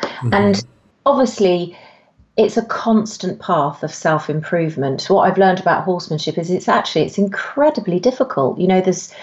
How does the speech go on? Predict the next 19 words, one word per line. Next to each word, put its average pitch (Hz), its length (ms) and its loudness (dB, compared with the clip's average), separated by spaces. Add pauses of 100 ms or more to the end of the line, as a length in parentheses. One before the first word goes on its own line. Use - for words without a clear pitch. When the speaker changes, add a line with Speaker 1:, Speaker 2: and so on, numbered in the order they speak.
(120)
Speaker 2:
so 254 380 2
much 233 320 0
going 202 340 6
on. 196 460 4 (340)
You're 180 120 0
spinning 196 420 2
so 233 280 2
many 226 200 4
plates 196 440 0
all 190 200 4
at - 80 -4
the - 40 -14
same 180 360 -2
time. 165 500 -4 (680)
And 185 560 2 (600)
in 220 140 4
a 220 40 6
world 233 500 4
where 196 500 0